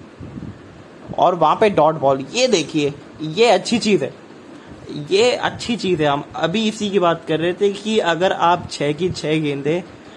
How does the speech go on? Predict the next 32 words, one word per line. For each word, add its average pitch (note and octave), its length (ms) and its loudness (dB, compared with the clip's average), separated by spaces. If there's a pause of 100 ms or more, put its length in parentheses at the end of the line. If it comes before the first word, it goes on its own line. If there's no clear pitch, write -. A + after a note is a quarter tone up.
(180)
किसी G3+ 220 -2
बल्लेबाज D3+ 540 2
को F#3+ 140 -2
खिलाते C#3 540 0
हैं, B2 100 -4 (680)
तो G3 100 4
वो G#3+ 120 4
फंसता G#3 520 0
है F#3+ 140 6
उसके, F3 280 0
अ, D3 480 2
जाल C3+ 360 2
में, A#2 160 -6 (520)
और D3 60 0
यूजी F3+ 260 2
चहल G3 280 4
वो G3+ 80 4
काम G3 260 2
कर F#3 160 0
सकते F3+ 340 -2
हैं, C3 80 0
वो D3+ 160 4
अच्छा D3+ 280 2
काम F#3 220 2
करते F3 280 0
हैं G3 80 6
ये D3+ 140 4
काम C3+ 240 0
में, B2+ 200 -6 (1400)
माहिर D#3+ 420 2
है, C3+ 160 4
वो D#3+ 300 0